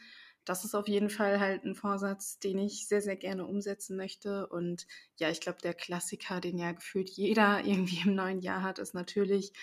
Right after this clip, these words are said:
wieder, ähm, ja, sportlicher <laughs> zu sein, sich gesünder zu ernähren, auf seinen Körper zu achten. Aber gerade dahingehend habe ich das natürlich auch als Ziel, weil, ja,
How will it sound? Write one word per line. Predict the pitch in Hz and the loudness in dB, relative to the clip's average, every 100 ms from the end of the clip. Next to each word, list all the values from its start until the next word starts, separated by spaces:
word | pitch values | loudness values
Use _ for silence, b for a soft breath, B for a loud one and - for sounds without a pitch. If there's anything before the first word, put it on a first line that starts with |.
| B B _ | B B _
wieder, | 202 190 185 180 175 | 2 6 6 6 4
ähm, | 180 170 165 175 170 - | 2 0 0 -2 -6 -4
ja, | 151 147 - | -4 -4 -6
sportlicher | - 226 220 196 180 - 202 | 2 6 6 6 4 6 6
<laughs> | |
zu | 214 196 | 4 -2
sein, | 180 175 175 175 175 175 | 0 0 2 0 0 -2
sich | 175 - | -4 -4
gesünder | 220 196 190 185 | -2 0 0 -2
zu | 180 | -2
ernähren, | 180 170 160 165 | -2 -2 -4 -4
auf | 185 | -6
seinen | - 196 | -4 -4
Körper | 196 175 175 175 | -2 -4 -6 -8
zu | 180 - | -8 -10
achten. | - - 185 180 B B B B - | -10 -10 -10 -10 B B B B 4
Aber | 185 | 4
gerade | 185 180 180 | 6 4 4
dahingehend | 165 180 185 180 175 - | 4 4 2 2 -2 -2
habe | 175 | -4
ich | |
das | 175 175 | -6 -8
natürlich | 175 - 185 | -10 -10 -10
auch | - | -6
als | 180 180 - | -6 -6 -4
Ziel, | 185 175 | -2 0
weil, | 170 160 160 165 _ _ | -2 -2 -4 -10 _ _
ja, | 165 | -4